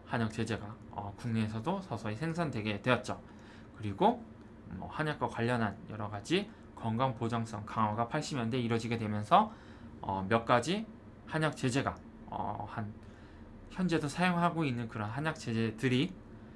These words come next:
건강보험 보장이 되기에 이르게 됩니다. 뭐, 한약 제재의 장점이라고 한다면 이런 것들이 있을 수가 있을 것 같아요. 뭐, 한, 탕제에 비해서 어떤 다리는 수고가 덜하고 품질이 균일화될 수 있고,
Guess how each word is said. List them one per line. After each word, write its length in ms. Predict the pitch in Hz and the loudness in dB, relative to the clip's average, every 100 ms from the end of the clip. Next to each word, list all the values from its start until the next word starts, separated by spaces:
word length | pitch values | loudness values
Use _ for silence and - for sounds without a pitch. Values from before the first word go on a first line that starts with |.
| - - | -16 -6
건강보험 720 | 117 113 120 151 156 127 113 | 0 2 4 4 2 0 0
보장이 540 | 113 110 107 139 208 220 - - - | 0 0 0 2 0 -4 -12 -18 -8
되기에 360 | 117 113 110 - - | -4 -2 -2 -4 -8
이르게 300 | 110 107 113 | -4 -2 -4
됩니다. 360 | 104 98 87 - - - - - - - - - - - | -4 -6 -8 -12 -14 -18 -16 -16 -16 -16 -16 -16 -16 -6
뭐, 120 | 113 | 2
한약 220 | 233 285 | 6 6
제재의 380 | 285 254 240 226 | 4 4 8 6
장점이라고 560 | 214 139 156 151 135 139 | 6 4 4 6 6 8
한다면 400 | 175 202 151 135 | 8 8 8 4
이런 240 | 123 127 | 4 4
것들이 260 | 120 120 117 | 4 2 0
있을 180 | 107 127 | 2 -2
수가 220 | - 117 | 0 0
있을 220 | 101 117 | 0 4
것 80 | 123 | 4
같아요. 420 | 98 - 110 107 - - - - | 4 4 2 2 -4 -16 -16 -6
뭐, 100 | 110 | 0
한, 200 | 139 - | 0 0
탕제에 480 | - 214 208 208 190 | 0 0 4 4 6
비해서 440 | 143 120 110 139 - - | 4 4 2 -2 -4 -12
어떤 240 | 110 107 | -8 -6
다리는 520 | - 110 113 143 226 - - - | -2 0 2 4 2 0 -12 -6
수고가 440 | - 160 151 147 - - - | 0 6 8 8 6 -14 -16
덜하고 640 | - 120 131 151 113 131 - | 4 8 8 8 4 0 -4
품질이 480 | - 165 151 156 147 - - | -6 -2 2 0 0 -6 -4
균일화될 540 | 135 131 139 165 127 | 2 4 6 6 6
수 120 | 110 110 | 0 -2
있고, 300 | - 104 | -6 -8